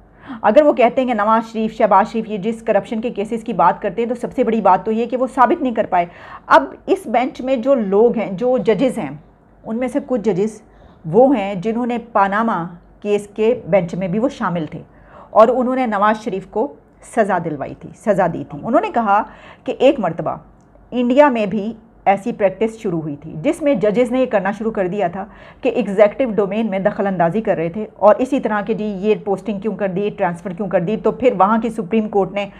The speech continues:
बाकायदा उनको मना किया और paper जारी किया जिसमें कहा गया कि कोई हक नहीं है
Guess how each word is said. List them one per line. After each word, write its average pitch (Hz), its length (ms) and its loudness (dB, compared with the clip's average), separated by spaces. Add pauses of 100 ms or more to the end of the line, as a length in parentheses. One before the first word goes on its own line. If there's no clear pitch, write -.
(280)
बाकायदा 220 600 4
उनको 190 240 -6
मना 180 240 -4
किया 175 280 -4
और 175 180 0 (100)
paper 180 260 -4
जारी 156 240 -2
किया 175 180 -4
जिसमें 190 320 -6
कहा 196 220 -2
गया 208 240 0
कि 220 140 -4 (100)
कोई 262 300 6
हक 214 200 0
नहीं 170 180 -8
है 190 140 -10